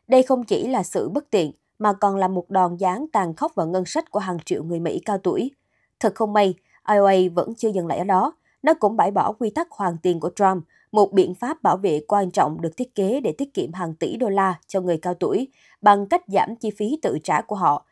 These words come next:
và hạn chế lòng tham của các nhà quản lý phúc lợi dược phẩm P P M của Big Insurance. Bằng cách xóa bỏ các biện pháp bảo vệ này, Biden và Harris đã khiến người cao tuổi dễ bị tổn thương hơn bao giờ hết – khi các công ty bảo hiểm tính phí quá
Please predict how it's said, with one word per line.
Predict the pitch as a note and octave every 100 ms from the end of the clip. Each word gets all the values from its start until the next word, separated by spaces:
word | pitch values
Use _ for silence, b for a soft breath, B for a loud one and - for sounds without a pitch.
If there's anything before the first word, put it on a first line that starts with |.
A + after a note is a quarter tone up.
| _ -
và | G3+
hạn | F#3+ D#3 D#3+
chế | G3+ C#4
lòng | C4+ F3 F3
tham | G#3 G3 F#3
của | D#3+
các | D4+ C4
nhà | F#3+
quản | D#3 C#3+ F#3
lý | F#3 A#3+ -
phúc | F4
lợi | G3 F#3 A#2 D3+
dược | E3 _
phẩm | - G#3+ C#4 _ _ _ -
P |
P | A3 F#3+ G#3 G3 - F#3+
M | F3+
của | E3+ E3+ B2+ F#3
Big | G#3 A3+ - _
Insurance. | F#3+ F3+ F#3 F3 D#3+ D#3+ b b b b
Bằng | G#3 G3+
cách | D4+
xóa | - G#3 C4+
bỏ | G3 F3
các | C#4+
biện | A3 E3
pháp | A3+ D4+
bảo | D#3 F#3
vệ | F#3+ B2+
này, | F3+ E3+ - b b
Biden | B3 A#3 G3+ F#3
và | F3+
Harris | F#3 F#3+ A3 D#4+
đã | F3+ D#3
khiến | - G#3+ D#4
người | C4+
cao | C4 F#3+
tuổi | F3+ E3 - G#3
dễ | G3 A#3
bị | G#3+ -
tổn | - G#3+
thương | A#3 G3+ F3+
hơn | G3+ F#3+ F3+
bao | F3+ E3+
giờ | D#3+
hết – | F#3 D#4 _ _ _ -
khi | B3+ A#3
các | D#4+ D#4+
công | A#3 G3
ty | G#3 G3
bảo | D#3+
hiểm | G3 G3 A3
tính | - A#3
phí | B3 A#3+
quá | - G3